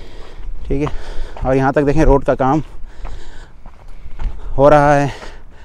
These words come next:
under construction है, शॉवल्स भी यहाँ तक पहुँच गए हैं। अल्हम्दुलिल्लाह, एक दिन आएगा कि आप अपनी गाड़ी में ज़रूर आएंगे और ज़रूर ज़ियारत करेंगे इंशाअल्लाह ताला।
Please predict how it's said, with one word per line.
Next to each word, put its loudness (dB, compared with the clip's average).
under 0
construction -2
है, 0
शॉवल्स 0
भी 0
यहाँ -2
तक -4
पहुँच 0
गए 2
हैं। 2
अल्हम्दुलिल्लाह, 0
एक 0
दिन 2
आएगा 6
कि 0
आप -2
अपनी 2
गाड़ी 2
में -2
ज़रूर -2
आएंगे -6
और 2
ज़रूर 6
ज़ियारत 2
करेंगे -2
इंशाअल्लाह -2
ताला। -2